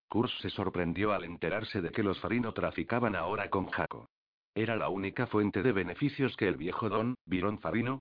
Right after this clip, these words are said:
le tenía prohibida a su familia. Su hijo mayor,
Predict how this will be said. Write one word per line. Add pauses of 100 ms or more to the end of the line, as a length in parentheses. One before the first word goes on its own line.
le
tenía
prohibida
a
su
familia. (480)
Su
hijo
mayor,